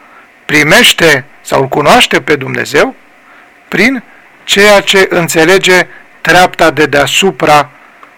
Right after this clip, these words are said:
de deasupra ei, de deasupra lor. Deoarece prin acelea, deci prin cele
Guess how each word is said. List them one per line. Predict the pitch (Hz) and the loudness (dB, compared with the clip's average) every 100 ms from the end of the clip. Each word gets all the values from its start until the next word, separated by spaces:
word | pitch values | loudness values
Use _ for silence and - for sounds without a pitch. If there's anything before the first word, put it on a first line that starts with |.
| _ | _
de | 165 131 | -12 -8
deasupra | 117 131 - 160 139 147 143 | -4 -2 -2 -4 -2 0 2
ei, | 143 120 | 2 0
de | 110 | -2
deasupra | 113 120 - 131 139 131 | -6 -6 -6 -4 -4 -2
lor. | 135 117 - - _ _ _ _ _ _ _ _ _ _ _ _ _ _ _ _ _ _ _ _ _ _ _ _ _ _ _ _ _ _ _ _ _ _ _ _ _ _ _ _ - - - - - - - | -2 -4 -6 -16 _ _ _ _ _ _ _ _ _ _ _ _ _ _ _ _ _ _ _ _ _ _ _ _ _ _ _ _ _ _ _ _ _ _ _ _ _ _ _ _ -20 -20 -20 -18 -18 -18 -14
Deoarece | 135 165 170 165 156 233 | 0 2 4 4 2 0
prin | 196 208 185 | 2 2 4
acelea, | 156 131 160 139 135 160 | 2 2 0 2 2 2
deci | 147 - | 0 -2
prin | 143 135 | -4 -2
cele | 165 156 143 123 | 0 2 2 0